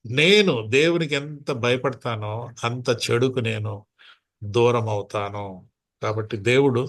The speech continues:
మనకి, నా గురించి ఈరోజు ఒక ప్రశ్న ఏంటంటే, "Can God give warranty about my life?" దేవుడు, మనము దేవుడిని చూపించాలంటాం కదా.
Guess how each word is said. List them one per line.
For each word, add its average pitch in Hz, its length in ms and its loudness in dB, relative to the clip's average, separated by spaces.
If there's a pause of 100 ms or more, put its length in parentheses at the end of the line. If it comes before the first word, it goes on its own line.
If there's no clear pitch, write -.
(580)
మనకి, 117 520 -4 (760)
నా 117 240 -2
గురించి 127 500 0 (140)
ఈరోజు 120 380 -2
ఒక 117 200 -6
ప్రశ్న 117 320 -4
ఏంటంటే, 113 460 -2 (220)
"Can 151 280 2 (100)
God 131 340 2
give 123 260 2
warranty 123 500 -2 (220)
about 117 260 -2
my 110 160 -4
life?" 95 260 -6 (1300)
దేవుడు, 139 580 2 (1000)
మనము 131 340 -2
దేవుడిని 156 400 2
చూపించాలంటాం 139 960 -2
కదా. 107 220 -6